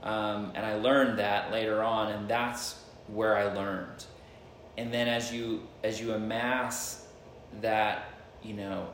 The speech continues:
that Rolodex of experiences in your mind, you can start to reflect and go through that catalog.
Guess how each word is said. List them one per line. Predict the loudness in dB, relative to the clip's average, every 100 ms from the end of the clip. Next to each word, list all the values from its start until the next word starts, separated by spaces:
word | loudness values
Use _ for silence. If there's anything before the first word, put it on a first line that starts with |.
| -6
that | -2 -2 2
Rolodex | 8 10 8 6 2 0 -6 -4
of | -4 -4 -6
experiences | -8 -6 -4 -4 -4 -4 -6 -6 -6
in | -8
your | -8 -4
mind, | -2 0 0 -2 -4 -8 -12 -16 -20 -18 -18 -18 -10
you | -6
can | -4 -2
start | -2 2 6 6 6 0
to | -4 -4 -4
reflect | -6 -2 2 4 2 -4 -8
and | -6
go | 0 2 0
through | -4 -2 0 0 2
that | 0 0
catalog. | -4 0 2 2 4 2 2